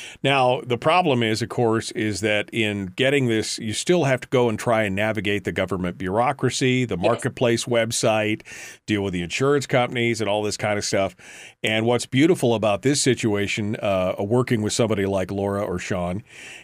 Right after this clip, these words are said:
Speaker 1: is the fact that they do all of that work for you. You do the legwork for me. I think what you sent me earlier this year was, "Please go fill out this form," which was, like, eight questions,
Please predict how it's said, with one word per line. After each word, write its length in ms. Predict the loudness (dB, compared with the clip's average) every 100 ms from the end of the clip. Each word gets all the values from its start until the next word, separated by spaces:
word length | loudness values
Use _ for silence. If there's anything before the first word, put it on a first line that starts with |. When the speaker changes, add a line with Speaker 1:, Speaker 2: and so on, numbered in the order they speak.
| _
Speaker 1:
is 220 | 0 2
the 100 | 0
fact 460 | 0 0 0 -4 -2
that 300 | 0 0 -4
they 440 | -6 0 0 0 0
do 320 | 2 4 2
all 340 | 2 2 2
of 60 | 2
that 200 | 0 0
work 260 | 0 -2
for 160 | 0 0
you. 160 | 2 2
You 40 |
do 140 | 4
the 80 | 4
legwork 400 | 4 2 0 -2
for 80 | -2
me. 80 | 0
I 80 | 0
think 180 | 2
what 100 | 0
you 120 | 0 0
sent 200 | 0 0
me 200 | 0 2
earlier 400 | 2 2 2 2
this 240 | 2 2
year 180 | 2 4
was, 320 | 4 2 -2 -10 -20 -20 -2
"Please 240 | 2 4
go 160 | 4 2
fill 240 | 4 4
out 160 | 4 4
this 160 | 0 0
form," 480 | 0 0 0 -4 -10 _ _ _ -2
which 180 | 0 2
was, 140 | 2
like, 240 | 2 2 -2 _ _ _ 0
eight 220 | 0 2
questions, 680 | 2 2 2 -2 -4 -6